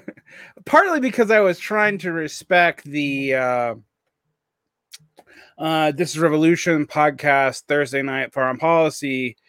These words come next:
show, um, at least the, the public part of it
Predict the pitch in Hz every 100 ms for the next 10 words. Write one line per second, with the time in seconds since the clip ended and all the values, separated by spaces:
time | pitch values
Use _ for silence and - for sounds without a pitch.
0 | _ _ - - 135 131 127 123 120 -
1 | _ _ - 120 139 135 147 156 160 170
2 | - - 151 143 135 135 135 _ _ 139
3 | 143 123 160 139 143 - - 147 143 131